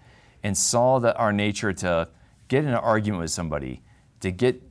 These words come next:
someone who's really needy and just kinda get frustrated with people and move on to the next thing, but you couldn't really grow in holiness if you don't grow in relationships, right? And so I, I love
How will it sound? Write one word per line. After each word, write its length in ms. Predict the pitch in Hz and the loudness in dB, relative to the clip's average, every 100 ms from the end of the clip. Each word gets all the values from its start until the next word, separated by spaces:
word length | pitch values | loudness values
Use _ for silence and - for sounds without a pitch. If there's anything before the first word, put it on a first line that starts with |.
| - | -6
someone 340 | - 127 120 | -2 0 0
who's 200 | 110 104 | 0 0
really 180 | 107 98 | 0 0
needy 340 | 101 104 92 | 0 0 -2
and 100 | 87 | -2
just 160 | 92 - | -4 -6
kinda 160 | 147 | -6
get 120 | 143 110 | -6 -4
frustrated 460 | - 127 - 113 | -2 -2 -2 -4
with 40 | 98 | -4
people 300 | 98 98 95 | -6 -4 -6
and 100 | 101 | -2
move 160 | 101 104 | -2 0
on 140 | 104 | 0
to 60 | 92 | 0
the 60 | 92 | -2
next 160 | 92 | -4
thing, 180 | - 151 | -6 -6
but 100 | 95 | -4
you 100 | 95 | -4
couldn't 320 | 98 - 165 120 | -6 -4 -4 -2
really 180 | 113 | -2
grow 200 | 104 113 | -2 -2
in 80 | 101 | -2
holiness 640 | 92 120 107 87 82 - - - - - - | -2 -2 -2 -2 -4 -6 -10 -20 -20 -18 -12
if 100 | 95 | -4
you 80 | 95 | -2
don't 180 | 101 98 | -2 -2
grow 200 | 107 98 | -4 -4
in 80 | |
relationships, 880 | 87 87 90 - 80 - - - - _ _ _ | -4 -4 -4 -6 -10 -12 -12 -12 -12 _ _ _
right? 200 | 90 90 92 - | -8 -6 -8 -8
And 120 | 101 92 | -6 -4
so 180 | 101 | 0
I, 80 | 92 98 | 0 0
I 100 | 104 | 0
love 560 | 95 98 139 120 101 | 0 2 4 4 2